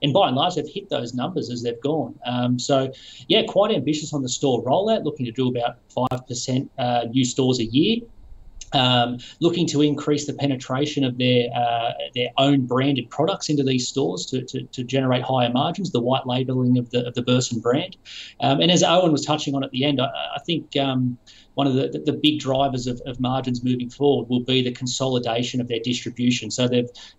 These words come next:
they've, uh, recently completed, or, or about to complete, I should say, a state-of-the-art distribution centre down in Victoria,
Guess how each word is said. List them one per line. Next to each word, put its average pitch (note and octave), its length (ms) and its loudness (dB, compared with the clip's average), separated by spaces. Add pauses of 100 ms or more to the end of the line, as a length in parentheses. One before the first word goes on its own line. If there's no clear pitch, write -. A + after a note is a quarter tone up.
they've, A#2+ 220 -2
uh, A#2 260 6
recently C#3 440 0
completed, B2 720 -2
or, A#2+ 180 -6
or B2 140 0
about B2 320 -2
to B2+ 100 -10
complete, A#2 380 -8
I A2 40 -6
should A#2 220 -8
say, A#2 320 -2
a A2+ 140 -2
state-of-the-art A#2+ 800 -2
distribution B2+ 760 -2
centre D3+ 340 0
down B2 200 0
in A2 40 -4
Victoria, E3+ 600 2